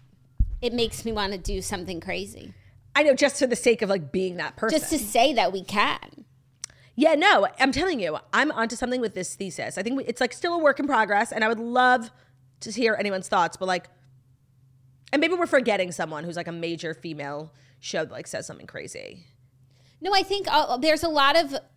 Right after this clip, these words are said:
Speaker 1: female shows that, like, not, aren't crazy, but, like, toe the line, you know, s-, are honest but not offensive.
Speaker 2: Mm-hmm.
Speaker 1: Like, I feel like Heather McDonald.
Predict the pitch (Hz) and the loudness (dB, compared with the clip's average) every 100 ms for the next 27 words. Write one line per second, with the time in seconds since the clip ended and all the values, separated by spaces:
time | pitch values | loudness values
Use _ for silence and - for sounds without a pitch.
0 | _ _ _ _ - 294 277 262 285 262 | _ _ _ _ -4 0 2 2 2 4
1 | 247 220 214 - _ _ _ _ _ _ | 4 4 0 -2 _ _ _ _ _ _
2 | _ _ _ _ _ _ 226 311 349 - | _ _ _ _ _ _ -8 -2 0 -2
3 | - _ - 285 294 - 262 247 277 277 | -8 _ 0 0 0 -2 -2 0 -2 0
4 | 415 403 277 208 202 233 285 269 220 233 | -2 0 0 0 0 -2 -4 -4 -4 -4
5 | 311 - _ _ _ _ - - _ - | -6 -12 _ _ _ _ -20 -20 _ -6
6 | 285 214 214 240 277 - 240 233 226 220 | -4 -2 -4 -6 -8 -6 -8 -6 -6 -6
7 | - _ - 214 - 185 196 - 220 226 | -8 _ -18 -14 -10 -8 -10 -8 -6 -6
8 | 226 233 _ _ _ _ 196 190 185 170 | -8 -16 _ _ _ _ -12 -10 -10 -12
9 | 170 160 _ _ _ _ _ _ _ _ | -14 -18 _ _ _ _ _ _ _ _
10 | _ _ _ _ _ 240 233 233 226 233 | _ _ _ _ _ -10 -6 -6 -6 -6
11 | 220 220 208 208 208 180 180 196 214 226 | -6 -8 -10 -12 -14 -16 -14 -14 -16 -18